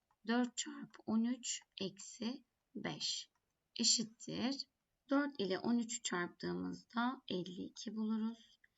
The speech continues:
Elli iki eksi beş kırk yediye eşittir.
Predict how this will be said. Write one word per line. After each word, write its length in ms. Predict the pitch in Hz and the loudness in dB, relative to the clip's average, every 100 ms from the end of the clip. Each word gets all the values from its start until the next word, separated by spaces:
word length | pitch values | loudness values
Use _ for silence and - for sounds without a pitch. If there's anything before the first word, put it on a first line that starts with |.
| _ _ - | _ _ 0
Elli 380 | 214 208 208 214 | 2 2 2 0
iki 420 | 214 - 233 214 | 0 -6 -6 -4
eksi 600 | - 175 - - - 226 220 - | -6 -6 -8 -12 -6 -6 -6 -6
beş 400 | - 226 - - _ | -4 -2 -4 -6 _
kırk 400 | - - 214 - | -6 -4 -2 -4
yediye 640 | 170 160 185 175 208 262 277 _ _ _ - | -6 -6 -6 -2 0 -2 -4 _ _ _ -6
eşittir. 640 | 175 - - - - - | -4 -4 -8 -16 4 4